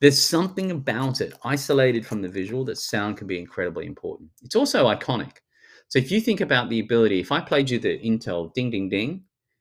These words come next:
you'd probably, I, I, you'd probably hear that and go, "Oh, it's Intel," in three seconds. But three seconds,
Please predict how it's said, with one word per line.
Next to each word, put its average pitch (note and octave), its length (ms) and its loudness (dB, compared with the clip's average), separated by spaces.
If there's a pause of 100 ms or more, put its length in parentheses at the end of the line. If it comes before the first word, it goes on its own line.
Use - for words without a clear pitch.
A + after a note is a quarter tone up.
you'd B2 180 -2
probably, F3 460 2
I, A2 180 2 (280)
I, A2 120 -4
you'd A2+ 200 -6
probably C3 380 -4
hear G#2 160 2
that G2 60 0
and F#2 100 -6
go, G#2 120 -6
"Oh, D#3 100 -4
it's C#3+ 140 -2
Intel," C3+ 360 2 (480)
in A#2+ 100 -2
three E3 180 2
seconds. C3 380 -2 (2250)
But C#3+ 480 2 (560)
three C4+ 160 6
seconds, - 540 2